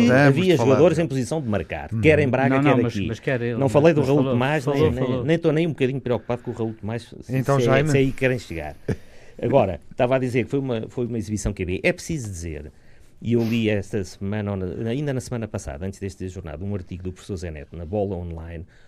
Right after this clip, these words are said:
Speaker 2: onde explicava o problema das jornadas pós-seleção, que aliás se viu o que aconteceu ao Atlético Madrid, ao Manchester City,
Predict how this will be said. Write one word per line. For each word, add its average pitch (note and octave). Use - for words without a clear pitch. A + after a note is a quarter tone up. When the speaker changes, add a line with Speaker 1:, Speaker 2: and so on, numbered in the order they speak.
Speaker 2:
onde G#2+
explicava A2
o A2+
problema G#2
das A2+
jornadas G#2+
pós-seleção, F#2+
que -
aliás A#2+
se -
viu F#2+
o F2+
que -
aconteceu E2+
ao E2+
Atlético F2+
Madrid, B2
ao D2
Manchester D#2+
City, A2